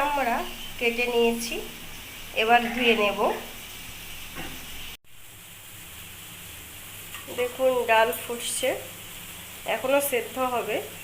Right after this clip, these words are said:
পুরোপুরি সেদ্ধ হয়নি। ডাল সেদ্ধ হয়ে গেছে, এবার হলুদ গুঁড়ো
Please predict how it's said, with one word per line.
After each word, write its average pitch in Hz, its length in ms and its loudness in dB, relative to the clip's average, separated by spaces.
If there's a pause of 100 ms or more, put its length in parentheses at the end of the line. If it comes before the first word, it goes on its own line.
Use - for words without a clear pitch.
(340)
পুরোপুরি 214 400 -4 (100)
সেদ্ধ 214 220 -8 (140)
হয়নি। 208 340 2 (4000)
ডাল 262 180 8 (160)
সেদ্ধ 285 260 4 (140)
হয়ে 285 240 10
গেছে, 226 300 0 (640)
এবার 262 180 2 (100)
হলুদ 277 300 0 (100)
গুঁড়ো 269 220 2